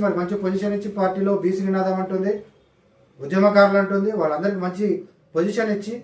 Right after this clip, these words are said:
వాళ్ళని ఆర్థికంగా ఆదుకొని ఎలక్షన్లలో ఆమె కూడా పోటీ చేసి వాళ్ళకి ఆర్థిక పరిపుష్టి కల్పిస్తే కనుక వాళ్ళ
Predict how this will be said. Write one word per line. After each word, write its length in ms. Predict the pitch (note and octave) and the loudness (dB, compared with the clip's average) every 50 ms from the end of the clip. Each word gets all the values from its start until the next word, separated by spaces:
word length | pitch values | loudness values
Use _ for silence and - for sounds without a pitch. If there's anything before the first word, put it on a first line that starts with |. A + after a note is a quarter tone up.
| - - _ _ - | -14 -20 _ _ -4
వాళ్ళని 200 | E3 E3+ E3+ E3 E3 | 0 0 2 2 2
ఆర్థికంగా 380 | F3+ F3+ G#3+ G3+ G#3+ G#3 G3+ F3+ F3 F#3+ | 0 0 0 0 0 2 4 4 4 4
ఆదుకొని 400 | G3 A#3 G#3 G#3+ G#3+ G#3+ A3 A#3+ - - - - - - - - C#3+ | 4 2 2 2 2 2 2 0 -4 -8 -16 -20 -20 -20 -18 -8 -2
ఎలక్షన్లలో 680 | D#3 F#3 F#3 - A3 A3 G#3+ G#3+ G#3 G3+ G3+ G3+ G3+ G3+ F#3+ F#3 F3+ | 0 0 0 2 0 0 2 4 6 6 6 6 6 6 4 4 4
ఆమె 120 | F#3 G3 G3+ G#3 | 2 2 2 4
కూడా 120 | G#3 G3+ G3 F#3 | 4 2 2 2
పోటీ 180 | G3 G3 G#3 G#3+ G#3+ | 0 0 0 2 0
చేసి 240 | G3+ G3+ F#3+ G3+ A3+ B3 - - _ _ _ _ _ - | 0 0 0 -2 -6 -8 -10 -14 _ _ _ _ _ -4
వాళ్ళకి 220 | D#3+ F3 E3+ D#3 D#3+ E3+ | -2 -2 0 0 0 0
ఆర్థిక 220 | F#3 - G#3+ A3 G3+ F#3 | 0 -2 -2 -4 -4 -2
పరిపుష్టి 360 | F#3+ G3 G3 G3 G#3+ G3+ G#3 F#3+ F#3 | 0 0 0 -2 -4 -6 -6 -4 -2
కల్పిస్తే 360 | F#3 F#3 F#3+ G#3 G3 - G#3+ G3 F#3 | -2 -2 -2 -4 -6 -4 -2 0 0
కనుక 200 | F#3 F3+ F3+ G3+ G3+ G3+ G3+ - - - _ _ _ - | 0 0 0 0 0 0 0 -4 -16 -20 _ _ _ -2
వాళ్ళ 140 | D3+ E3 F3+ | 0 0 0